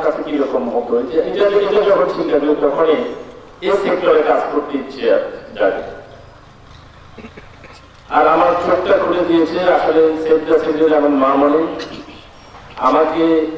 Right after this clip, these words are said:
হাতিয়া একদিন ভিজিট করেছেন ওনারা, আমি হাতিয়া গিয়ে এই স্বাস্থ্য সেক্টরে কাজ করার জন্য অনুপ্রেরণা পাই। সেখান থেকে আমি শুরু করি, এরপর আসি, আমি আমাদের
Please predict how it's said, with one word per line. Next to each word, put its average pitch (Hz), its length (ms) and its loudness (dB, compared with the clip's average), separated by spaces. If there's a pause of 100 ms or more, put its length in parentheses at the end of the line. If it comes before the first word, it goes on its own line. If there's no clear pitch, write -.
(120)
হাতিয়া 170 380 2
একদিন 151 340 2
ভিজিট 139 380 0
করেছেন 160 440 2
ওনারা, 151 340 4 (680)
আমি 143 220 0
হাতিয়া 175 440 0
গিয়ে 143 320 0 (1200)
এই 156 200 0
স্বাস্থ্য 156 380 0
সেক্টরে 170 480 2
কাজ 151 220 2 (120)
করার 147 160 4 (100)
জন্য 139 220 0
অনুপ্রেরণা 139 540 2
পাই। - 180 -4 (960)
সেখান 165 480 2
থেকে 165 200 2
আমি 147 160 4 (120)
শুরু 147 200 0
করি, 147 240 2
এরপর 147 340 4
আসি, 147 520 -2 (640)
আমি 143 260 2
আমাদের 143 360 4